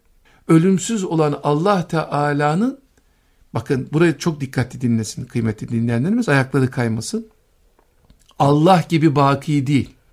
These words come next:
Fani alem içerisindeki beka nispetinde bekaya erebilen demektir.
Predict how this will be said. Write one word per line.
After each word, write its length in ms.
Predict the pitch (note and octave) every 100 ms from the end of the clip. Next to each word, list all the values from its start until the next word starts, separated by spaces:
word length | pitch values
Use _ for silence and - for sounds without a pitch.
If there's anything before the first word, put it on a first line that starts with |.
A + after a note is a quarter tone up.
| _ _ - - - _ _ _
Fani 840 | - - D3 D3 D3+ E3 A#3 A#3+ -
alem 560 | D3+ D3 D3 G#3+ A#3 A3+
içerisindeki 1040 | C#3+ - D3+ C3 - C3+ C3 C3 B2+ B2+ A#2
beka 420 | B2+ - C#3+ C3+
nispetinde 920 | B2+ A#2 - C3 B2 B2 A#2 G#3+ A3+ _ _ -
bekaya 420 | C#3 C3+ B2+ B2+
erebilen 540 | B2+ A2 G#2+ G#2+ G2+ -
demektir. 440 | - A#2+ - -